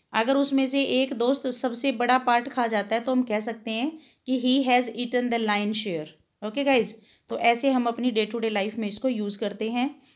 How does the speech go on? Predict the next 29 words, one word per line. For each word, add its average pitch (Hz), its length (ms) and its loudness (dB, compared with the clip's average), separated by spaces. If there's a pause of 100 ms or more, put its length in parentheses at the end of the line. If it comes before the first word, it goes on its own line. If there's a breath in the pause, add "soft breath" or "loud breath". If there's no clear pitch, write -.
(120 soft breath)
और 220 120 -2
यही 214 240 0
आपकी 220 320 -2
इडियम 190 400 -4
थी। - 320 -12 (400 soft breath)
नेक्स्ट 240 280 2
वर्ड 285 180 2
बच्चों 277 300 2
एंटोनिम 285 580 4
पूछा 240 320 -4
गया 190 220 -2
है। 190 320 -8 (360 soft breath)
ग्लूमी 262 400 2
का 320 140 4
मतलब 294 380 0
क्या 277 120 2
होता 233 260 0
है? 233 160 2
उदास। 190 760 -4
जैसे 226 240 -2
हमने 254 180 2
फनी 262 320 -2
वे 254 140 0
में 254 120 -2
इसको - 200 -4
ऐसे 233 200 -4
याद 220 220 -2
किया 220 220 -4
था 269 320 -6